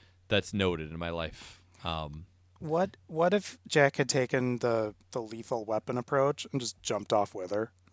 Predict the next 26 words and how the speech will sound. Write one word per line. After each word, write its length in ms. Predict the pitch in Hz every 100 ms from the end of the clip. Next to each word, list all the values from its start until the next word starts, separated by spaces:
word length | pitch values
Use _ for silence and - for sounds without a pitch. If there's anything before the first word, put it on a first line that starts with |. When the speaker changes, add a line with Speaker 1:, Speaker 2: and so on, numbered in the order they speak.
| - _ _ _ _ _ _ _ _ _
Speaker 1:
Well, 120 | 160 165
she 60 |
hasn't 240 | 226 180 143
jumped 340 | - 185 -
yet, 160 | 90 82
or 140 | 117
would 120 | 123
he 120 | 120 151
jump 280 | 143 113 -
first? 500 | 131 143 220 - - - _ - - _ _ _ _ _ _
Speaker 2:
Well, 140 | - 151
in 100 | 147
Lethal 300 | 160 156 143
Weapon, 220 | 143 135
doesn't 200 | 127 127
he 60 | 123
just, 220 | 120 - _ _
you 100 | 135
know, 140 | 120 113
they 140 | 113 - - - 117
grab 340 | 120 117 117
the 100 | 113
guy 200 | 107 101
and 140 | 101 98
jump 240 | 110 98
off? 420 | 107 95 87 -